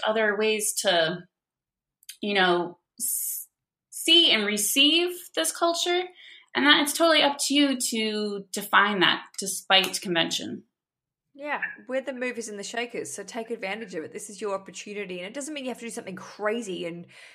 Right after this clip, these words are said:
Speaker 2: well, you can do whatever you want, be crazy, but it, just do something that makes you feel comfortable, not necessarily something that Martha Stewart Wedding says you should do. I love you, Martha, but you don't, not always right. <laughs>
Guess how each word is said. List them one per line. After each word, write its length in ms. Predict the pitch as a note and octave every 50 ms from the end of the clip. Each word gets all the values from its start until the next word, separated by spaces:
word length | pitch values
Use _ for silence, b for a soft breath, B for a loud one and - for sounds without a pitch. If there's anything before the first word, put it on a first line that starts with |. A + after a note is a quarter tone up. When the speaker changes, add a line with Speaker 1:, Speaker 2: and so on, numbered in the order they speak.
| B B
Speaker 2:
well, 120 | B - -
you 120 | - - -
can 120 | F3+ D#3+
do 100 | D3+ E3
whatever 220 | D#3 D#3+ E3+ E3 F3+
you 100 | F3 E3+
want, 280 | F3+ G#3+ A#3+ - -
be 120 | - F#3+ G#3+
crazy, 500 | G3+ - E3+ D#3 E3+ F3 F3 E3+ F3 -
but 140 | - G#3 - - -
it, 160 | A#3+ A#3 - _ _ B3
just 260 | B3 B3+ - - _ - A3
do 120 | A#3 A#3 A#3
something 300 | - C4 - A3 G#3+ G3+
that 80 | F#3+ F#3+
makes 260 | G3 F#3 F#3 - -
you 140 | G#3 B3 B3+
feel 160 | - G#3+ F#3+
comfortable, 680 | - - F#3+ F#3 - - - - F#3 F#3 F3 F3 F3+ b b b b b b
not 120 | G#3 -
necessarily 560 | - G3+ F#3 - - - - G3 F#3+ F#3+ F#3 F#3
something 380 | F#3 G3+ F#3 F#3+ - F#3 F3 F3
that 120 | - -
Martha 260 | F3 F3 F3 - E3
Stewart 280 | - - - E3+ - -
Wedding 260 | - - - B2+ B2+
says 300 | B2+ - - D#3 - -
you 60 | - -
should 180 | - - _
do. 160 | - - - - _ _ _ _ _ -
I 40 | G3
love 140 | A3 A3+
you, 80 | A3 G3
Martha, 400 | F3 F3 E3 D#3+ - F3 F3 - _ _ _
but 120 | - - E4+
you 80 | E4 C#4+
don't, 220 | - - - -
not 120 | - - -
always 240 | E3+ - - - -
right. 180 | - A#1 - - _ _ _ _ _ _ _ _ _ _ _ _ _ _ _ _ B B B B B B B B B B B _ -
<laughs> 880 | A3+ - - - C4 - _ - C#4 C4 _ - C#4 C4+ _ - -